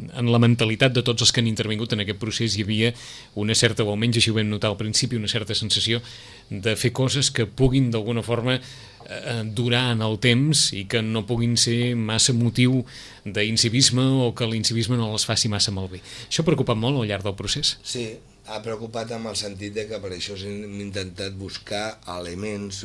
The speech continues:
Speaker 2: que, pues, per cobrir la pedra, elements, eh, hem reforçat tot el que és el carril on es podrà transitar
Speaker 1: I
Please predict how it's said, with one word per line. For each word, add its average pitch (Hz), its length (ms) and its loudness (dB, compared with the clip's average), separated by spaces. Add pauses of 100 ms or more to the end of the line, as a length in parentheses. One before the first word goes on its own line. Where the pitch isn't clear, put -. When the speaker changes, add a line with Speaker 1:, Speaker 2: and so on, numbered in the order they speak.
Speaker 2:
que, 90 200 -8 (500)
pues, 78 260 -14
per 85 140 -14 (100)
cobrir 87 240 -10
la 82 160 -10
pedra, 107 560 -2
elements, 95 540 -6 (500)
eh, 90 220 -10 (100)
hem 101 240 -6
reforçat 98 560 -4
tot 101 160 -2
el 98 80 -2
que 98 140 -4
és 95 100 -4
el 92 80 -4
carril 95 540 -4 (100)
on 101 240 -4 (540)
es - 160 -10 (180)
podrà 98 300 -4 (100)
transitar 104 640 0
Speaker 1:
I 98 80 -2